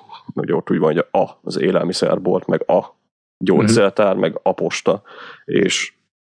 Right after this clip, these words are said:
Speaker 1: és azok, ezek annyira közel vannak egymáshoz, hogy ugye gyalog öt perc, de a G P S az, az még mindig úgy kezeli, hogy így, na Mária, most akkor te a postán vagy, vagy a gyógyszertárban, tehát így nem tudja eldönteni. Aztán így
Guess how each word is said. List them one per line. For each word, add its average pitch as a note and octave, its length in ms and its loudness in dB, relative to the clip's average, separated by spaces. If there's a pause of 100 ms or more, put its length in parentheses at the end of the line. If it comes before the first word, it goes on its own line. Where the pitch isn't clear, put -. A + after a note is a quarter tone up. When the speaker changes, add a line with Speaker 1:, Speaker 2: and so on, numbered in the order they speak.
(540)
Speaker 1:
és - 100 0
azok, A#2+ 200 4
ezek - 340 0
annyira C#3+ 340 4
közel A2+ 220 4
vannak G#2 180 2
egymáshoz, B2 600 0 (480)
hogy A#2 160 4
ugye A#2+ 140 4
gyalog G#2+ 240 4
öt F#2+ 100 0
perc, F2+ 420 0
de A2+ 100 2
a G#2+ 60 6
G B2 240 0
P C3 200 2
S - 100 -4
az, A#2+ 140 2
az A2+ 140 2
még B2 120 0
mindig G#2+ 200 2
úgy F#2 120 -2
kezeli, F#2+ 300 2
hogy G2 120 -2
így, G2 140 -10 (460)
na G2 120 0
Mária, G2+ 240 2
most - 180 -4
akkor G2+ 220 0
te - 100 0
a F#2 180 4
postán A#2+ 480 0
vagy, A#2+ 180 2
vagy A2+ 180 2
a G#2+ 40 2
gyógyszertárban, - 880 -2
tehát - 180 -6
így G2+ 300 -2
nem G#2+ 140 0
tudja F2+ 220 -2
eldönteni. D#2+ 360 -4
Aztán - 260 0
így G#2 180 -2